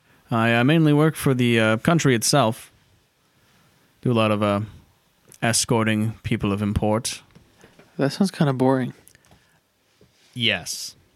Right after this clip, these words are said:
Speaker 1: You have no idea. <laughs> But it's a safe job and the pay is good.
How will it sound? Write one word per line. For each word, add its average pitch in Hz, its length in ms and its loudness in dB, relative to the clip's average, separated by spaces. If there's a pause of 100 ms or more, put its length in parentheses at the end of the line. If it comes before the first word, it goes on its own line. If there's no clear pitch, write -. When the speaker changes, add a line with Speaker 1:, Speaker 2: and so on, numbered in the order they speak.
(540)
Speaker 1:
You 127 160 -2
have 113 280 -4
no 120 320 -2
idea. 110 600 -2
<laughs> - 60 -8 (1120)
But 226 280 -2 (380)
it's 214 160 -4
a 190 60 0
safe 208 280 0
job 175 360 0
and 143 80 0
the - 20 -4
pay 156 180 0
is 147 120 -2
good. 143 260 -2